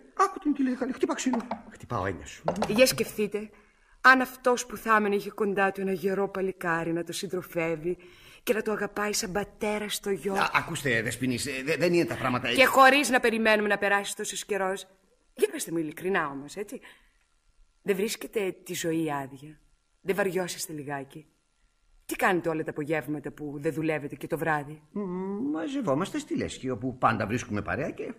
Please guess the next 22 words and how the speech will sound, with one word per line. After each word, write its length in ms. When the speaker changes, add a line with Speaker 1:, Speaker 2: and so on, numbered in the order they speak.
Speaker 1:
α, 220
κουβεντιάζουμε 1000
και 120
πηγαίνουμε 340
και 100
συχνά 240
στον 160
κινηματογράφο, 680
ναι. 100
Αφήστε 320
που 120
τρελνόμαστε 580
για 120
τον 120
ντόμινο. 340
Speaker 3:
Για 240
φαντάσου. 960
Και 100
είσαστε 300
ευχαριστημένοι, 880
ε; 280
Speaker 2:
Ε, 100